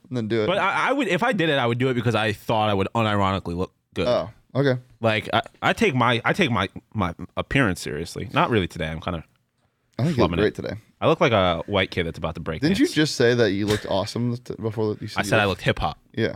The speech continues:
Speaker 2: And by hip hop, I mean I look like a white kid that's about to break dance.
Speaker 1: Oh, like one of these?
Speaker 2: Yeah, yeah.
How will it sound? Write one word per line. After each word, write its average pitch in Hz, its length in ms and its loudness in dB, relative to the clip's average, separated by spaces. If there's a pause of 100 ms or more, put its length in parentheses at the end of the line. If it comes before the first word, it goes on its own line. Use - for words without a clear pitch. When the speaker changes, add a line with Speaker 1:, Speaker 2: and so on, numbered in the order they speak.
Speaker 2:
And 120 160 0
by 113 160 0
hip 123 180 -2
hop, 98 200 0
I 98 40 -2
mean 98 160 -2
I 90 60 0
look 92 140 -4
like 95 100 -2
a 92 40 -2
white 92 200 0
kid 92 100 -4
that's 82 140 -4
about 80 140 -4
to 71 60 -10
break 78 200 -4
dance. - 320 -8
Speaker 1:
Oh, 85 220 0 (260)
like 110 160 -2
one 104 140 2
of 90 60 -2
these? 117 220 0 (360)
Speaker 2:
Yeah, 87 240 2 (220)
yeah. 82 220 2